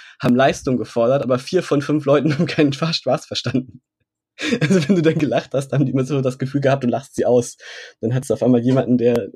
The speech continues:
äh, hat dich angeguckt, so, „Ha? Hm? Warum lachst du? Ist irgendwas lustig?“ Und deswegen gesagt so, „Nein, nein, nein, es ist überhaupt nichts lustig. Nein, guck mich nicht an.“ Und deswegen, jeder hat da seinen Coaching-Stil und den kann man dann in diesem zweiten Teil wunderbar ausleben, ne? Indem man Leute dann in Grund und Boden trainiert oder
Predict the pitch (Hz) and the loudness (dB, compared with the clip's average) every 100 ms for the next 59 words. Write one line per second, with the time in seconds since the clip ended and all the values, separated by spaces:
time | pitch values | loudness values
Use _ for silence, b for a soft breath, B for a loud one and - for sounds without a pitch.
0 | - 117 113 139 120 135 143 131 - - | -6 -6 -4 -4 0 0 0 0 -2 0
1 | 151 139 _ _ - 117 _ _ - 156 | -2 -2 _ _ -14 -14 _ _ 2 2
2 | 139 123 - _ b b b b b _ | 2 -4 -8 _ b b b b b _
3 | _ _ - 127 156 139 139 170 - - | _ _ -14 -8 -4 -2 0 0 0 -8
4 | - 143 143 151 160 - 160 139 143 185 | -6 -2 2 4 2 2 -2 0 -2 -2
5 | _ _ _ - 190 - - 196 - 320 | _ _ _ 0 0 -2 -4 -2 -2 0
6 | 349 330 381 359 349 349 349 349 311 302 | 2 2 2 0 0 2 0 0 2 4
7 | 381 370 302 320 302 302 370 - _ _ | 4 2 0 0 2 2 2 0 _ _
8 | _ _ - B B B - - 156 160 | _ _ -14 B B B -6 2 4 2
9 | - _ _ _ - - _ _ _ - | -4 _ _ _ -20 -20 _ _ _ -8
10 | 196 214 240 156 180 196 190 175 170 151 | -6 0 2 2 2 0 2 0 2 2
11 | 160 185 247 233 240 202 190 165 156 170 | 2 0 0 -2 -2 -2 -4 0 0 0
12 | 175 160 151 147 131 123 123 - 127 151 | -2 0 0 0 -2 0 -2 0 2 2
13 | 143 131 135 127 127 147 123 117 117 123 | 2 2 2 0 0 2 2 2 2 0
14 | 131 131 95 80 90 127 101 113 117 107 | 0 -4 -10 -10 -4 -4 -2 -2 0 2
15 | 123 120 107 90 117 117 120 110 107 156 | 2 0 -2 -2 -2 -2 -4 -2 0 0
16 | 143 123 127 127 120 95 107 110 | 0 2 4 4 2 0 0 0